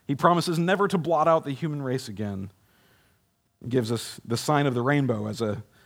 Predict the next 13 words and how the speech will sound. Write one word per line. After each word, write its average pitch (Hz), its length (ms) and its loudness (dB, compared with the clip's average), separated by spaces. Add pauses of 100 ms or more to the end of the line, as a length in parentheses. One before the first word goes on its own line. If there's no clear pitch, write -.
(120)
as 110 120 -8
a 117 40 -6
reminder 120 640 0
of 107 80 -2
that 101 180 -8
covenant. 101 360 -4 (1120)
Little 110 360 -4
side 131 320 4
note 117 160 0
on 107 140 -2
the 101 60 -6
rainbow. 104 460 -2 (460)
Um, 104 420 -6